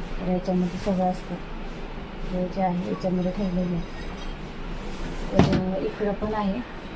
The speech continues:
आणि इथं वरती सुद्धा आहे, ते सुद्धा रात्री मी क्लीन केलं, ते व्यवस्थित ठेवून दिले सगळं. तर, अ, अशी रात्री माझी क्लिनिंग झाली. आता शाळेतून आली, पण एक काम राहिले, ते म्हणजे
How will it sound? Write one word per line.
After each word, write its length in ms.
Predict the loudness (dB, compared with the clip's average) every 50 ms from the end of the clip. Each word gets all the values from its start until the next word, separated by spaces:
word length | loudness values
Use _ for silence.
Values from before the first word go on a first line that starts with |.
| -8 -8 -6 -4 0
आणि 600 | 2 2 4 4 4 4 4 2 2 2 2 0 -2 -4 -2
इथं 220 | 0 2 4 6
वरती 360 | 6 4 4 2 0 0 0
सुद्धा 280 | 0 -2 0 2 4 4
आहे, 140 | 4 4 2 0 -4 -4 -4 -4 -4 -4 -2 2
ते 100 | 2 2
सुद्धा 300 | 4 4 2 4 4 6
रात्री 300 | 6 6 4 4 2 2
मी 140 | 2 2 2
क्लीन 320 | 0 0 0 2 2 2
केलं, 300 | 2 2 2 4 4 4
ते 160 | 4 4 4 2
व्यवस्थित 420 | 4 4 4 2 2 2 -2 -2 -2 -2 -2
ठेवून 140 | -2 0 0
दिले 280 | 2 2 2 2 2
सगळं. 320 | 2 2 0 2 2 0 0 0 -2 -4 -4 -4 -4 -4 -4 -4 -4 -4 -2 0 2
तर, 320 | 2 4 6 6 6 6
अ, 140 | 4 4 2 0 0 -2 -4 -2 -2 -2 -2 -2 -4 -2 -2 -2 -4 -4 -4 -4 -4 -4 -4 -4 -4 -4 -4 -4 0 0 2
अशी 240 | 2 4 6 6 8
रात्री 300 | 8 6 6 6 6 6
माझी 220 | 6 6 4 4
क्लिनिंग 360 | 4 6 6 6 6 4 6
झाली. 300 | 6 6 6 6 6 4 4 2 0 -2 -2 0 0 0
आता 180 | 2 2 2 2
शाळेतून 520 | 4 6 8 8 8 8 8 6 6 8 8
आली, 180 | 8 6 6 4 2 2 2 0 0 0 0 0 0 -2 0 2 4
पण 100 | 4 4 6 6 6
एक 220 | 6 6 6 6
काम 220 | 8 8 10 10
राहिले, 320 | 8 10 10 10 8 6 6
ते 180 | 8 8 8
म्हणजे 420 | 8 8 8 8 6 6 6 4